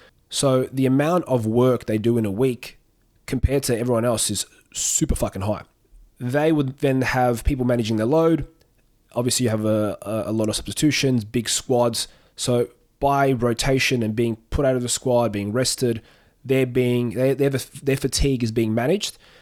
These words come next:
and that's how they deload. And then you have other sports. You have the triathletes, the marathon runners, athletics, fighters, so many other sports, high-level sports that actually probably need to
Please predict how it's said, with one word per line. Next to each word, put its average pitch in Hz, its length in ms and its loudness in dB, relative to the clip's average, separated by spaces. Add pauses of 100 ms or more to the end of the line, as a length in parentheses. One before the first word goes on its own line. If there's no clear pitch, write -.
(300)
and 117 420 0 (160)
that's 135 240 -2
how 123 180 2
they 131 240 2
deload. 120 540 0 (760)
And 160 80 -2
then 175 80 2
you 143 60 4
have 131 100 2
other 127 200 0
sports. 135 500 2
You 123 80 0
have 110 80 -2
the 104 80 -6
triathletes, 117 1000 -2
the - 80 -10
marathon 120 360 -2
runners, 110 560 0 (840)
athletics, - 920 -2 (480)
fighters, 127 800 0 (280)
so - 360 0
many 135 140 4
other 120 100 2
sports, 113 420 -2
high-level 123 320 2
sports 110 380 -2
that 110 260 -4 (440)
actually 123 340 -2
probably 143 440 0
need 127 340 0
to 113 360 0